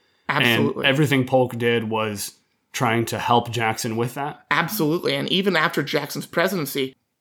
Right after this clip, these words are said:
Speaker 1: again, you can kinda see he's trying to help restore that Jacksonian ideal to a degree. You could almost say that he's too unimaginative.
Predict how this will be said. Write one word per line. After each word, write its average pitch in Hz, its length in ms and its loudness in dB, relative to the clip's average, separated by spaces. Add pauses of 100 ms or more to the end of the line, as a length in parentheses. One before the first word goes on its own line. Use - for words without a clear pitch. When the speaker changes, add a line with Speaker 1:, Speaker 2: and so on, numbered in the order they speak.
(120)
Speaker 1:
again, 143 240 2
you 143 80 0
can 156 160 -4
kinda 185 240 0
see 170 240 -2
he's 151 240 -4
trying 175 340 -6
to 147 200 -2
help 151 260 0
restore 151 580 2
that 135 220 -4
Jacksonian 131 680 -2
ideal 120 500 -8
to - 140 -8
a - 40 -6
degree. 113 460 -10 (480)
You 151 160 -4
could 170 140 2
almost 170 340 2
say 151 140 4
that 139 340 -2
he's 143 260 -2
too 185 280 2
unimaginative. 135 760 -2